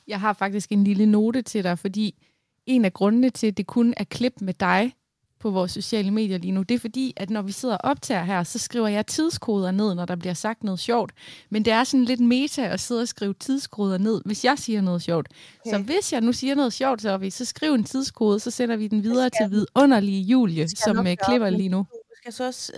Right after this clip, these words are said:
Speaker 2: øh, skrive om dig selv, fordi du er utrolig morsom. Men, øh,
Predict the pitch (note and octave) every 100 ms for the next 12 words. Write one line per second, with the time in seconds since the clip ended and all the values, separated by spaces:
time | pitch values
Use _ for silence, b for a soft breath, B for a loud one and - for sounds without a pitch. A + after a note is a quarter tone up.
0 | A3+ G#3+ - B3 B3+ A3+ - G#3+ G#3+ G3
1 | G3+ G3 A3 G#3+ - B3+ G#3+ F#3 F#3+ F#3+
2 | G#3+ B B B B B A3+ G#3 G#3 G3
3 | F#3+